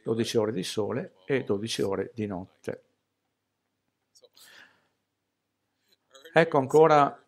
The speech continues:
una volta quello che si vede qui è che la durata durante questo periodo dell'equinozio abbiamo il sole che sorge a novanta gradi est e duecentosettanta gradi ovest in tutte e due le città, la più a nord all'equatore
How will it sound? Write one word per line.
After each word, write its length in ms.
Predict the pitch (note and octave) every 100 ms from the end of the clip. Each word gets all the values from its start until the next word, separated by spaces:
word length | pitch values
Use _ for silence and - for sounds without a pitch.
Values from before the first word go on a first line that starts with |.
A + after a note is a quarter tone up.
| -
una 200 | C#3 D3+
volta 340 | E3 F3+ C#3
quello 180 | B2 B2+
che 100 | C3
si 120 | -
vede 240 | A#2+ B2+
qui 340 | - C3 C3 _ _ _ _ _ A2+ - _ -
è 160 | C#3+
che 120 | C3+
la 120 | C3 B2
durata 720 | D3+ D3 B2 A#2+ C3+ C3+ -
durante 320 | C3 B2 B2+
questo 260 | B2 B2 C3
periodo 320 | B2+ C3+ A#2+
dell'equinozio 680 | G#2+ A2+ A2+ D#3+ A#2 B2 E3
abbiamo 300 | B2 B2+ C3
il 60 | B2
sole 280 | - D3
che 120 | A#2 A#2+
sorge 300 | - C3 A#2+
a 40 |
novanta 280 | A2+ A2+ A#2
gradi 300 | A#2 A#2 F3
est 400 | D3 B2 - - -
e 220 | C3+ B2+
duecentosettanta 2000 | B2+ B2+ - D#3 C#3 - G2+ - _ _ _ _ - B2 - C3 C#3 C3 B2 B2
gradi 460 | C#3+ B2+ A#2 B2+ -
ovest 880 | - C3 A2+ G#2+ A#2 A#2+ - - - -
in 120 | C#3
tutte 320 | - B2 -
e 60 | D3+
due 200 | B2 B2
le 160 | B2+
città, 480 | B2 - B2 - G#2
la 140 | G#2+ G#2+
più 240 | - C3+
a 100 | B2+
nord 600 | D3+ A#2+ A#2+ C3+ D3+ F#3+
all'equatore 880 | - G#2 G#2+ A#2 C#3+ D#3+ E3+ F3 G3